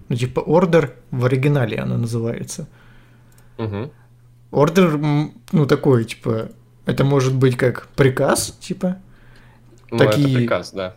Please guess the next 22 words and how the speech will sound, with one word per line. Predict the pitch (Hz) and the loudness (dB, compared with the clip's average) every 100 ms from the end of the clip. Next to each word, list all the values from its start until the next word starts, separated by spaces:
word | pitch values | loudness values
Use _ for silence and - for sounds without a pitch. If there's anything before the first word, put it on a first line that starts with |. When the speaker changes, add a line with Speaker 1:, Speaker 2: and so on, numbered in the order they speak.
| - | -2
Speaker 1:
подразделение | 156 139 151 131 165 160 127 110 | 2 4 4 4 4 4 4 0
какое-то, | - 131 113 120 | -4 -4 -4 -4
ну, | 120 | -4
типа. | 120 123 143 135 127 - - - 127 - - - - - - - - - - - - | -4 -6 -6 -6 -8 -16 -18 -14 -14 -16 -20 -20 -20 -20 -20 -20 -20 -20 -20 -20 -12
Speaker 2:
Ну, | 143 143 139 | -2 0 2
вообще, | 123 123 160 | 2 0 -2
насколько | 175 - 117 117 | -2 -2 -4 -2
я | 113 | 0
понимаю, | 113 107 120 - | 0 0 0 2
Order | 117 147 143 107 | 2 2 0 0
обычно, | 101 113 - 101 | -2 -6 -6 -8
типа, | - 107 107 101 | -8 -6 -2 0
именно | 107 104 | 0 -2
как | 104 101 | -4 -6
приказ | - 117 120 90 - | -6 -4 -2 -4 -6
всегда | - 87 85 | -16 -10 0
Speaker 1:
Ну | 135 | 2
да, | 170 196 120 | 4 4 4
Speaker 2:
переводят. | |
Speaker 1:
да. | 131 117 | 2 2
Speaker 2:
Ну, | 101 | 2
как, | 110 - | -2 -2